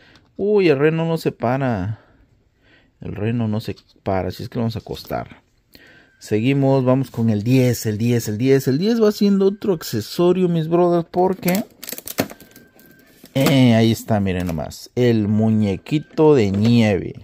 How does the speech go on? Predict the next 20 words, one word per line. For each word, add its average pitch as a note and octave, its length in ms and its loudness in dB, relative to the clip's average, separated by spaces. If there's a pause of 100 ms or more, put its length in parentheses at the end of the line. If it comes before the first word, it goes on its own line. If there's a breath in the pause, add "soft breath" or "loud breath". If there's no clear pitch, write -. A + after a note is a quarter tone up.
(160)
Fra-, - 360 0
eh, G2 400 0 (260)
¿cómo? F#3+ 320 -6 (460 loud breath)
¿Cómo A3+ 180 0
es C#4 80 -4
que A#3 120 -6
se F3 100 -2
llama E3+ 260 4
el E3 60 2
muñequito A#2 480 0
de G#2+ 80 2
nieve? A#2+ 320 -2
Jack A#2 220 0
Frogs. - 640 -2 (400 soft breath)
Jack A2+ 360 0
Frogs. - 760 -4
Ahí G#2 160 -4
está, F#2 320 -6
miren D2+ 260 -6
nomás. - 600 -10